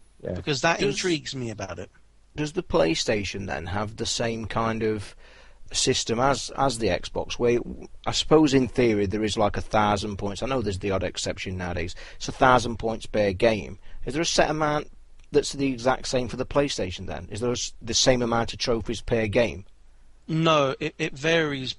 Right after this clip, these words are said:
Speaker 2: per game. Y-, you'll get, um, a number of bronze trophies,
Speaker 3: Mm.
Speaker 2: um, silvers, golds, and then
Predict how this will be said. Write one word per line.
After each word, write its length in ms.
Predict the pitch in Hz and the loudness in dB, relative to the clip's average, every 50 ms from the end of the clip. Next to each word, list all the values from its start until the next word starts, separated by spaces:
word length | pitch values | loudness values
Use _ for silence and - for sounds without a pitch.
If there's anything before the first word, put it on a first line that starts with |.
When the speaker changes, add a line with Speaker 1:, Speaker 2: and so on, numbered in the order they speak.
| - - | -14 -12
Speaker 2:
per 240 | - - 147 131 123 | -8 -4 -4 -4 -4
game. 420 | 120 - 139 131 123 117 113 120 - | -4 -4 -4 -4 -4 -4 -6 -8 -10
Y-, 160 | - 143 143 - | -10 -12 -12 -10
you'll 260 | - 143 147 147 139 | -6 -4 -2 -2 -4
get, 360 | 127 - 143 139 135 135 - | -2 0 0 2 2 0 0
um, 260 | 135 123 123 120 120 - - | -2 -2 -2 -4 -4 -6 -6
a 80 | 131 | -6
number 560 | 135 135 143 156 165 170 165 160 147 151 143 - | -4 0 0 0 0 0 -2 0 0 0 0 0
of 380 | - 139 135 131 127 123 - - - - - - - _ - - - | 0 0 0 0 -2 -6 -10 -16 -20 -20 -20 -20 -20 _ -20 -20 -16
bronze 460 | - - 135 135 135 139 139 131 - - | -10 -6 -4 -2 -2 -2 -2 -2 -2 -4
trophies, 800 | - - - - 123 120 113 - - 110 107 101 101 107 - - - - - - - - | -4 -4 -4 -4 -4 -6 -6 -8 -8 -8 -8 -8 -8 -10 -12 -14 -16 -20 -20 -18 -14 -8
Speaker 3:
Mm. 80 | 110 107 | -4 -2
Speaker 2:
um, 460 | 113 113 110 110 107 107 107 107 101 - - - - - | -2 -2 0 -2 -2 -4 -6 -8 -10 -14 -18 -20 -12 -6
silvers, 720 | - - - 147 135 127 120 117 110 117 113 113 107 - - - - - | -4 -4 -2 -2 -2 -2 -2 -4 -4 -4 -4 -4 -4 -8 -10 -12 -14 -8
golds, 600 | - - 131 120 113 107 104 107 110 - - - - | -4 0 0 0 0 0 -4 -6 -8 -10 -10 -8 -4
and 220 | - 123 117 117 | -4 -2 0 0
then 240 | 120 120 117 113 110 | 0 0 0 -2 -4